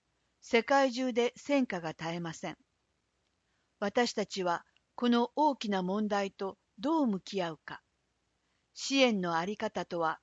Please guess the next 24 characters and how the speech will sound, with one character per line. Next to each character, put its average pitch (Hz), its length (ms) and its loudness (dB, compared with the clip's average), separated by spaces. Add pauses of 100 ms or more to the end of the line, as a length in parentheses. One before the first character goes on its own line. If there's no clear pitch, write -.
ど 269 280 0
う 240 40 2
あ 196 80 -2
る 175 140 -8
べ 156 120 -10
き - 160 -18
か、 - 200 -16 (800)
安 202 260 0
田 226 140 4
さ 220 180 0
ん 208 140 -2
の 202 200 -4 (260)
情 226 300 4
熱 220 320 -2
や 208 280 0
視 - 200 -12
点 262 240 4
に 247 100 2
触 233 140 -4
れ 233 120 4
る 226 120 -2
こ 214 120 -6
と 202 160 -4
で、 165 180 -8